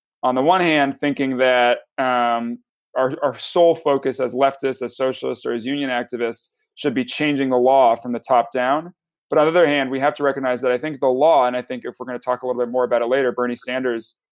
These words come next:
uh, workplace democracy plan that he proposed, while it isn't gonna save the labor movement, and while Taft, repealing Taft-Hartley alone would not save the labor movement, I do think that Sanders putting forward this bold vision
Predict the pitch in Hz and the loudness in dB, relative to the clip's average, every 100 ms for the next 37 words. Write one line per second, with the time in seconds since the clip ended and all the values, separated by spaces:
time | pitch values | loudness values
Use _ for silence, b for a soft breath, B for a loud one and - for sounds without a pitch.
0 | _ _ 120 113 107 131 135 - 123 - | _ _ 2 4 4 2 0 0 -2 0
1 | 120 123 - 123 - 117 110 104 123 - | 0 0 -2 -12 -8 -8 -8 -10 -10 0
2 | 160 131 117 - _ _ _ _ 135 143 | 2 2 0 -8 _ _ _ _ 2 4
3 | 151 170 190 156 131 - 143 143 120 117 | 4 2 0 0 0 0 0 0 -2 -2
4 | 123 131 120 135 135 110 104 - _ _ | 0 0 -2 -4 -6 -8 -12 -16 _ _
5 | _ _ _ _ 123 131 123 - 147 - | _ _ _ _ -6 0 0 2 0 -2
6 | 151 - 160 151 139 139 - 143 127 123 | -8 0 2 2 0 -4 0 -2 0 0
7 | 139 143 123 123 123 - 131 120 117 120 | 2 0 0 -2 -4 -2 -4 -2 0 0
8 | 117 117 135 120 113 117 _ _ _ 127 | 0 -2 -4 -4 -8 -10 _ _ _ 0
9 | 127 165 175 160 139 - 135 123 - _ | 2 2 2 0 -2 2 4 4 0 _
10 | _ - 151 143 135 - 160 147 151 143 | _ -4 2 2 2 0 -2 0 0 2
11 | 127 120 131 131 117 135 127 120 | 0 -2 0 0 0 -2 -2 -10